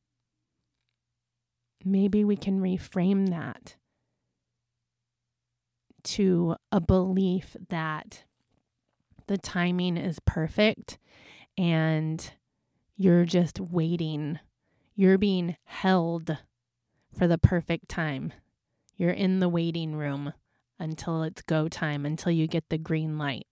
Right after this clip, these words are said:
right? And I really believe that that's what happened to me with that meeting with that person. So the takeaways today.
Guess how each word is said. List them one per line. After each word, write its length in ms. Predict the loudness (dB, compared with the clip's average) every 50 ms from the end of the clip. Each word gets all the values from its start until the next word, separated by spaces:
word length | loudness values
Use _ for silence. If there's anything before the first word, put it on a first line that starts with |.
| -8
right? 300 | -4 -2 -2 -2 -2 -4 -8 _ -20 _ _ _ _ _ -20 -20 -20 -20 -20 _ _ _ _ _
And 220 | -2 -2 -2 -2 -2 -2
I 140 | 0 0 0
really 320 | 2 2 2 2 2 2
believe 340 | 0 0 0 0 0 -2 -4
that 140 | -6 -6 -6
that's 260 | -4 -6 -6 -6 -6
what 160 | -8 -8 -6 -6
happened 580 | -6 -8 -8 -8 -8 -10 -10 -10 -10 -12 -16 -18 -20 -20
to 140 | -12 -10 -8
me 300 | -6 -6 -6 -8 -8 -10 -14 -18 -20 -20 _ _ _ _ _ _ _ _ _ _ _ _ -14 -8
with 220 | -8 -6 -6 -8 -8
that 260 | -8 -6 -6 -6 -6 -8 _ _ _ _ _ _ _ _ -8
meeting 380 | -6 -6 -4 -4 -4 -4 -4 -6
with 160 | -6 -8 -8
that 200 | -8 -10 -8 -10
person. 540 | -10 -8 -8 -8 -8 -10 -10 -8 -8 -8 -8
So 500 | -10 -8 -6 -4 -4 -4 -4 -4 -6 -8 -12 -18 -20 -20 -20 -20 -20 -20 -20 -20 -20 -20 _ _ _ _ _ _ _ _ _ _ _
the 120 | -2 -2
takeaways 1160 | -2 -2 -4 -2 0 0 0 0 2 2 2 2 2 2 2 0 -2 -2 -4 -6 -8 -10 -12 -14 -14 -16 -18 -20 -20 -20 -20 -20 _ _ _
today. 600 | -10 -8 -6 -6 -4 -4 -6 -6 -6 -8 -10 -12